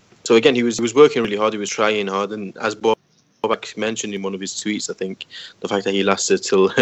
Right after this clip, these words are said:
eightieth minute is a, is a positive point. Um, but yeah, I mean, it, it's hard to judge him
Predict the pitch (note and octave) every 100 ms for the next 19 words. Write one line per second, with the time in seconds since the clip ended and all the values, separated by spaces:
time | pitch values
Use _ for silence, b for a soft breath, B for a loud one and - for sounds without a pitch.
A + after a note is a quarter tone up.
0 | - G2 G2 - F#2 F#2+ F#2 F2+ F#2 F#2
1 | - - B B B G2+ F#2 - F#2+ F#2
2 | - - G2+ G2 - - G2+ F#2+ F#2 F#2
3 | G2+ - B B - A2+ A2 - - D3
4 | A2 A2+ F#2 - - C3+ C3 G#2+ A2 G2